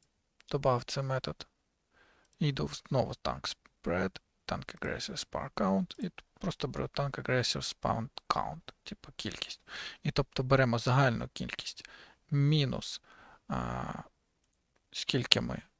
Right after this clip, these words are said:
створили. І якщо це більше count,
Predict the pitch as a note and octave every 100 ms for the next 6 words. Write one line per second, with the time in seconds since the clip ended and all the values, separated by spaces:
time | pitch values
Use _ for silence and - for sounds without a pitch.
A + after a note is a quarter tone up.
0 | _ _ - - - - G2 A#3 A3+ _
1 | _ _ _ _ D#3+ D3 D3+ - - D3+
2 | - - - - D#3+ D3+ C3+ B2 - -
3 | _ - - A#2+ F#3+ -